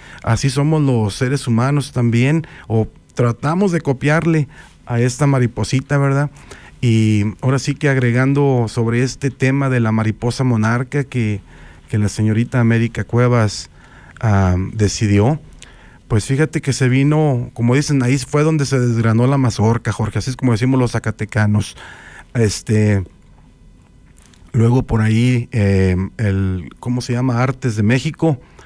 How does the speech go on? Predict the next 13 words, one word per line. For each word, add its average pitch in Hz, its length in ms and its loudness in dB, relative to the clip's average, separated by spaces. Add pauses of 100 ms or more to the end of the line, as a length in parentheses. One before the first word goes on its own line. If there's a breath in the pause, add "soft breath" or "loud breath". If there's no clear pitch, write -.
(320 loud breath)
ah, 107 280 2
que 110 120 -4
también, 120 500 2
ah, 104 400 2 (560 loud breath)
América 107 560 0
Cuevas, 117 540 0
eh, 98 360 -4 (120)
tuvo 117 240 -2
la 110 80 0
oportunidad 104 600 -2
de 120 100 0
participar 117 760 -4
como, 110 580 0